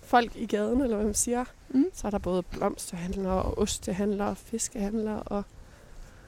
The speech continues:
Speaker 1: så samles folk ligesom dernede.
Speaker 2: Er det sådan en turistby?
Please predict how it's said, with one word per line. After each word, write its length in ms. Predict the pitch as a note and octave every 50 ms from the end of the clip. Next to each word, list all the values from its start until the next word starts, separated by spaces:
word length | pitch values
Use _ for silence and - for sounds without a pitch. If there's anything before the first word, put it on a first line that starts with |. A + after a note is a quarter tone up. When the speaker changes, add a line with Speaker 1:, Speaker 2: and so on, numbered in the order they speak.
| - - - - - - - - - - - - - - - - - - -
Speaker 1:
så 140 | - - C4
samles 480 | - - A#3+ G#3 A3+ B3+ C#4 C4 -
folk 160 | - A#3 A3+ -
ligesom 220 | G#3+ G#3+ A3 A3 A3
dernede. 400 | G#3+ G#3 G3+ G#3 G#3 G#3+ B3 B3 - - - - - - - - - - - - - - - - - - - - - - - - - -
Speaker 2:
Er 100 | - A3+
det 80 | F#3 F#3+
sådan 140 | G#3 C4
en 60 | C4 B3
turistby? 600 | C#4 C4 - D#4 D#4 - - - - A#3 G3